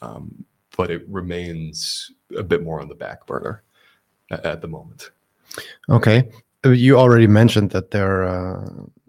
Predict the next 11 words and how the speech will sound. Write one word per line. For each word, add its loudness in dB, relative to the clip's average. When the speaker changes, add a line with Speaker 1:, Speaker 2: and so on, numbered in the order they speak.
Speaker 2:
li-, -16
like, -10
the -8
S-, -12
the -6
Salafis, 0
especially -6
the -6
Saudis, -6
uh, -10
they, -8